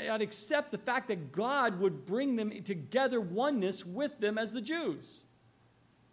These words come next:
They just couldn't fathom that because their prejudice was stopping them from seeing the love and the unity that God has between people.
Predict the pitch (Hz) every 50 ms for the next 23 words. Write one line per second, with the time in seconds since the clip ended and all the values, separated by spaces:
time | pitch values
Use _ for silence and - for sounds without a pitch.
0 | _ _ _ _ _ _ _ _ _ _ _ _ _ _ _ - 269 285 277 302
1 | 262 - 320 311 - - - 311 302 302 302 277 220 208 185 175 165 143 123 117
2 | 110 - - - - - - - _ _ _ _ _ _ - _ _ - - -
3 | - 247 240 240 269 247 196 170 170 170 226 254 277 294 285 269 - - 269 311
4 | 339 330 233 175 190 180 170 202 233 233 - - - - - 170 160 214 233 160
5 | - - - - - 294 277 285 294 285 254 214 208 220 196 214 226 208 - -
6 | - - 277 302 311 262 233 233 226 190 190 226 220 208 208 254 277 285 285 233
7 | 233 208 214 214 202 202 262 294 269 240 240 - 214 226 233 226 226 240 240 247
8 | 240 214 226 269 277 226 170 131 147 135 - 147 131 117 - 120 113 - -